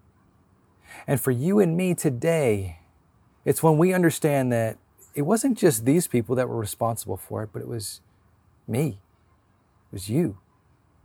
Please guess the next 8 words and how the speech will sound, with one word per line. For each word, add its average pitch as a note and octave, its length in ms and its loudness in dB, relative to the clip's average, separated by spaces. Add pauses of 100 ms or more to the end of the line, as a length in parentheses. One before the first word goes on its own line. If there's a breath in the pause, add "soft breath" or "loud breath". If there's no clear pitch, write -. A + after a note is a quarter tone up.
(420)
It C3+ 60 -6
was C#3+ 160 0
all D3 240 8
of B2 100 2
us. - 520 -4 (1300)
We C#3 200 2
were F3 140 2
responsible G#2 840 -8